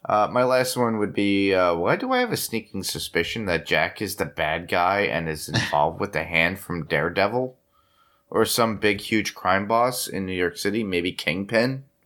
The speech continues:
Speaker 2: Mm. We'll
Speaker 1: You know?
Speaker 2: see.
Speaker 1: I,
Speaker 2: Mm-hmm.
Speaker 1: I'm getting those vibes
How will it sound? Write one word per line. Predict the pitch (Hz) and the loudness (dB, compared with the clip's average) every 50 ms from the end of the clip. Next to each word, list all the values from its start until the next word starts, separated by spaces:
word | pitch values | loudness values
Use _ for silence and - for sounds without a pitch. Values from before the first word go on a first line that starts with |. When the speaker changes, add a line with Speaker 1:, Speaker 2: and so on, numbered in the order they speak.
| _ - 113 | _ -2 0
Speaker 2:
Mm. | 120 123 113 101 90 _ _ _ _ _ _ _ _ _ _ _ _ _ - - - | 2 2 2 0 -4 _ _ _ _ _ _ _ _ _ _ _ _ _ -20 -18 -8
We'll | - 101 107 | 0 2 4
Speaker 1:
You | 98 | 6
know? | 95 | 8
Speaker 2:
see. | 175 190 220 | 8 8 6
Speaker 1:
I, | - - _ _ _ _ _ _ - | 4 -4 _ _ _ _ _ _ -2
Speaker 2:
Mm-hmm. | 107 117 117 95 - | 2 2 2 4 2
Speaker 1:
I'm | 127 131 123 | 0 0 2
getting | - 139 135 143 143 139 | 0 2 2 2 2 4
those | 139 135 131 - - | 2 2 2 0 0
vibes | - 98 98 107 104 90 76 76 78 - - - | 0 2 4 4 4 2 0 -2 -6 -10 -14 -16